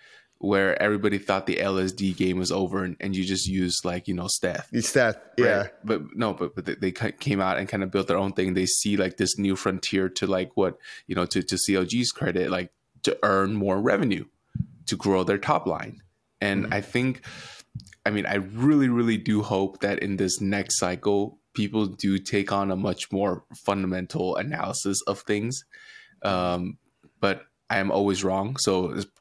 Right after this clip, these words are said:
Speaker 1: dog coins are probably gonna rule the day still. And it's, frankly, it's just mentally and, and intellectually easier just to, like, you know, click
Speaker 2: Yeah.
Speaker 1: buy rather than
Speaker 2: Honestly,
Speaker 1: click
Speaker 2: it
Speaker 1: read
Speaker 2: depends
Speaker 1: more.
Speaker 2: where,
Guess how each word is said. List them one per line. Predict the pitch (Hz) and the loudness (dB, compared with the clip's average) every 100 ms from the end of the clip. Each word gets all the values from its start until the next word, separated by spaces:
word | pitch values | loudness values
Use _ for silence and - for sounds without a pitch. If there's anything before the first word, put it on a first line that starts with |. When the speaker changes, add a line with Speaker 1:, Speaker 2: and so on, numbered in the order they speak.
| - | 0
Speaker 1:
dog | - 101 | 0 -2
coins | - 104 98 | -4 -4 -4
are | 92 | -4
probably | - 98 | -4 -2
gonna | 98 95 | 0 0
rule | 95 95 | 0 0
the | 95 | 0
day | 98 98 107 | 0 0 0
still. | - - 107 139 - - - - - - | -2 0 0 -2 -6 -18 -18 -18 -18 -8
And | 98 92 92 90 _ _ - _ _ - - | -4 -2 -2 -4 _ _ -20 _ _ -18 -10
it's, | - | -2
frankly, | - 107 104 | 0 0 0
it's | 104 - 98 | -2 -2 -2
just | 98 | -2
mentally | 107 101 98 98 92 92 - | -2 -2 0 0 2 0 0
and, | - 92 | -4 -4
and | 101 90 | -4 -2
intellectually | 104 110 98 95 98 95 | -2 0 0 0 -2 0
easier | 95 117 87 87 - | 0 0 0 -2 -4
just | - 95 - | -4 -2 0
to, | 92 | -2
like, | 90 95 _ _ - | -2 -6 _ _ -12
you | 92 | -10
know, | - | -6
click | - 110 | 0 2
Speaker 2:
Yeah. | 101 | 4
Speaker 1:
buy | 92 90 90 | 2 0 -2
rather | - 95 95 | 0 0 2
than | 98 95 | 0 0
Speaker 2:
Honestly, | 123 139 175 147 | 0 0 0 0
Speaker 1:
click | - | 0
Speaker 2:
it | |
Speaker 1:
read | 95 | 2
Speaker 2:
depends | 113 101 117 135 110 | 2 2 2 2 2
Speaker 1:
more. | 120 | 2
Speaker 2:
where, | 113 | 2